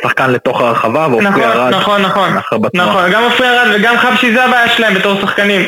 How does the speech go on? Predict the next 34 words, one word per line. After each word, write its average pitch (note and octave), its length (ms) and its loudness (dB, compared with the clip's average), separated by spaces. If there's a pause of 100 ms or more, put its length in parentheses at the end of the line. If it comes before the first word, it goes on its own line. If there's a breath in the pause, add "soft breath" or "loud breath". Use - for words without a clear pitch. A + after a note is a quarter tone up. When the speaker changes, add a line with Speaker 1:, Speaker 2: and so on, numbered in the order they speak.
(100)
Speaker 2:
מעולים F#3+ 520 0
באמת G3 280 0
בהרבה F3 280 0
מאוד, G3+ 340 0
אה, F3 380 2 (920)
אטריביוט, A3 480 0 (500)
בזה F#3 280 2
הם A#3 80 0
פחות G3+ 260 0
טובים, A3+ 260 0 (180)
והארי A3 240 2
קיין B3+ 260 2
הוא G#3 80 0
מאוד G#3 200 2
מאוד G#3 220 0
טוב G#3 180 0
דווקא G3+ 260 0
בזה. E3 360 0 (1400)
ולכן, F#3 580 0
אני A3 100 0
חושב, A#3 140 0 (100)
אם B3 140 2
המיסמץ' A#3+ 460 0
הוא, G3 240 -2
הוא F#3+ 180 -2
פה, B3+ 300 2 (240)
מה G#3+ 220 0
שמכבי A3 380 0
חיפה A3 280 0
יהיו G#3+ 240 2
חייבים G#3 320 2
לעשות, G#3 440 0
זה G3+ 80 0
באמת, A3 260 0